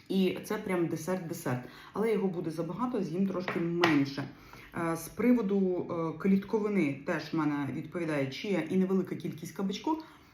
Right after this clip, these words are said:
Кабачку неба-, небагато клітковини насправді. М, але вони такі смачні влітку, так? І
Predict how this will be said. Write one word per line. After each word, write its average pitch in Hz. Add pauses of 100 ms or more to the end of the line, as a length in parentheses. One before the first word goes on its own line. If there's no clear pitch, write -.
(440)
Кабачку 247
неба-, 196
небагато 208
клітковини 180
насправді. 147 (1800)
М, 160 (300)
але 175
вони 185
такі 190
смачні 180
влітку, 185
так? 170 (880)
І 208